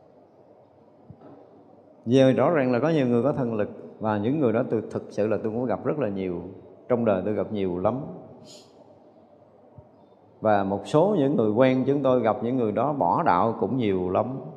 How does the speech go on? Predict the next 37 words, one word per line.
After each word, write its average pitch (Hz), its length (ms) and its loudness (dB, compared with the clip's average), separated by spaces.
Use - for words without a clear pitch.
Nhiều 107 340 0
lắm, 131 100 -8
nhiều 104 200 -4
lắm, 107 120 -8
tôi 110 100 -6
gặp 101 200 -6
nhiều 98 140 -8
lắm. 110 140 -12
Thì - 60 -6
đương 135 160 0
nhiên 131 200 2
là 113 100 0
cái 139 100 2
việc 110 240 2
mà 110 160 0
tới 156 140 2
giờ 151 100 2
phút 131 200 -4
này 113 160 0
mà 104 140 -2
nói 156 240 2
tới 120 100 2
chuyện 120 340 0
Đức 175 180 0
Phật 107 180 2
xuất 180 220 -4
thế, 160 240 6
mà 107 120 -2
thâm 165 320 2
tâm 151 360 2
của 139 80 4
mình 113 480 4
không 143 180 2
có, 160 140 2
ừm, 98 440 -6
gọi 104 140 2
là 95 360 0